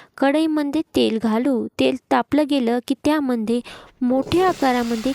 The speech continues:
कापलेला कांदा घालू. कांदा थोडा लालसर झाला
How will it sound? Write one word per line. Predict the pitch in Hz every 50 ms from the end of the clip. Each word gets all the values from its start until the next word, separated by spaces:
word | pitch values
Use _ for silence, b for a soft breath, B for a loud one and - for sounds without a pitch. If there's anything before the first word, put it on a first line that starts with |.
| - -
कापलेला | 247 220 208 - 220 220 220 233 277
कांदा | 320 - - 262 233 208 202 208 208
घालू. | 196 190 196 202 196 208 208 - B B B B B B B -
कांदा | 254 247 254 254 262 311 - -
थोडा | 302 320 330 330 330
लालसर | 311 294 277 240 214 214 - - 311 320
झाला | 311 285 277 277 262 269 269